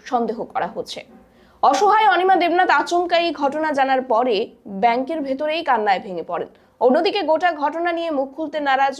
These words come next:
ব্যাংক কর্তৃপক্ষ। অনিমা দেবনাথের ছেলে জানিয়েছেন যে যেদিন ওই অর্থরাশি তোলা হয়েছিল সেদিনের সিসিটিভি ফুটেজ তারা দেখতে চান, কিন্তু তাতেও সহযোগিতা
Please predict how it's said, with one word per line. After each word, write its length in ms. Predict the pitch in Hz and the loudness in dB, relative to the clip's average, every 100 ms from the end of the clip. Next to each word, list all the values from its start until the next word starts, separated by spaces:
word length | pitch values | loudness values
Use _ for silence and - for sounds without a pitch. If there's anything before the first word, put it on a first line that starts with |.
| 226 | -4
ব্যাংক 180 | 226 262 | -4 -2
কর্তৃপক্ষ। 480 | 262 247 262 233 233 262 254 - _ - | -2 -2 -6 -8 -4 -4 -4 -14 _ 0
অনিমা 240 | 269 339 427 | 2 2 2
দেবনাথের 360 | 415 392 392 415 - | 2 0 0 -4 -2
ছেলে 220 | 320 349 403 | 0 2 2
জানিয়েছেন 460 | 381 392 392 415 427 415 | 0 -2 -6 -4 -2 -2
যে 60 | 254 | -2
যেদিন 360 | 262 302 349 285 302 | -2 0 0 2 0
ওই 80 | 285 233 | 2 0
অর্থরাশি 540 | 240 - 320 320 - 339 - | 0 -6 -6 -6 -6 -6 0
তোলা 240 | 302 370 359 | 2 4 2
হয়েছিল 380 | 294 240 - 220 269 - - - | 2 0 -2 -4 -2 -4 -12 -6
সেদিনের 400 | - 320 427 453 415 | -2 2 2 0 0
সিসিটিভি 500 | 349 330 381 370 339 349 - | -4 -2 -4 -2 -4 -6 -8
ফুটেজ 380 | - 339 - 220 - - | -4 0 2 0 -2 -2
তারা 200 | 190 254 277 | 2 2 2
দেখতে 240 | 254 254 185 | 0 -2 -6
চান, 140 | 175 - _ _ _ | -8 -20 _ _ _
কিন্তু 180 | 247 247 294 | -2 -2 0
তাতেও 380 | 262 311 381 269 269 - | 0 2 2 4 2 2
সহযোগিতা 580 | 277 262 320 330 302 | -2 -2 -4 -4 -2